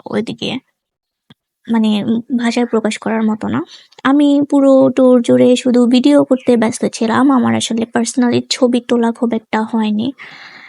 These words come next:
And I don't have any regret because আমি জায়গাটা আপনাদের সাথে শেয়ার করতে পারছিলাম, এটাই অনেক। সবচেয়ে ভালো কথা হচ্ছে আমাদের খরচ অনেক কম ছিল। আমরা in total চারশো ছিয়ানব্বই টাকা আমাদেরকে খর-, খরচ করতে হয়েছিল।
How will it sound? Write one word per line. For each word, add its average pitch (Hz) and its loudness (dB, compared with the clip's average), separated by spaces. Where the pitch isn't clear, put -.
And 233 0
I 240 2
don't 294 -2
have 247 0
any 240 2
regret 240 -2
because 233 -2
আমি 220 0
জায়গাটা 220 -4
আপনাদের 233 -6
সাথে 226 -8
শেয়ার 269 -2
করতে - -10
পারছিলাম, - -12
এটাই 226 -4
অনেক। 233 -4
সবচেয়ে 302 0
ভালো 285 2
কথা 294 0
হচ্ছে 285 2
আমাদের 262 2
খরচ 254 -2
অনেক 311 -2
কম 311 -2
ছিল। 269 0
আমরা 240 2
in 285 2
total 247 0
চারশো 240 -2
ছিয়ানব্বই 302 0
টাকা 226 -2
আমাদেরকে 220 0
খর-, - -6
খরচ 233 0
করতে 240 -4
হয়েছিল। 226 -4